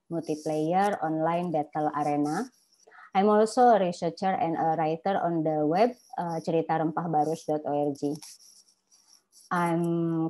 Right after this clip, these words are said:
currently creating a web-based interactive map containing a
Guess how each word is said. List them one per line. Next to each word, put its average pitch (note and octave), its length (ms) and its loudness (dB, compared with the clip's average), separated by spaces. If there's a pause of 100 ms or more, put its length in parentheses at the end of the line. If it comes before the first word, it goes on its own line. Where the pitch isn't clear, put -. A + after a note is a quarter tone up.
currently B3+ 720 2
creating F3 560 2
a E3+ 80 0
web-based D#3+ 800 2
interactive E3+ 640 -2 (100)
map E3+ 300 -2
containing G3+ 640 2
a E3 100 -2